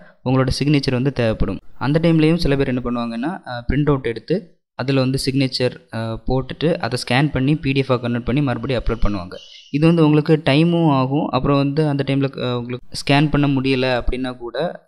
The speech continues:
உங்களுக்கு வந்து அப்லோட் பண்ண முடியாம போயிடும். So அந்த மாதிரி டைம்ல எல்லாம் வந்து, அஹ், டைரக்டாவே நீங்க பி டி எஃப் லயே உங்களோட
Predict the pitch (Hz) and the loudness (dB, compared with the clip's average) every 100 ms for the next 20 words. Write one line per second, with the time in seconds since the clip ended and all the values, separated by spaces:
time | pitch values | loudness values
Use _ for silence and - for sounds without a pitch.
0 | 123 123 120 123 123 131 131 117 143 135 | -20 -18 -16 -10 -8 -6 -6 0 0 2
1 | 123 120 110 117 113 110 98 - - _ | 0 -2 -4 -6 -4 -4 -4 -8 -20 _
2 | _ - 123 135 156 147 131 127 120 117 | _ -10 -6 0 2 0 0 -4 -2 -4
3 | 117 113 113 165 214 _ _ - 117 113 | -6 -6 -2 -2 -4 _ _ -10 -8 -2
4 | 120 147 143 135 139 123 127 135 135 151 | -2 -2 -2 0 0 0 -2 -4 -4 0
5 | 147 135 127 135 123 120 120 | 0 0 0 0 -2 -2 -2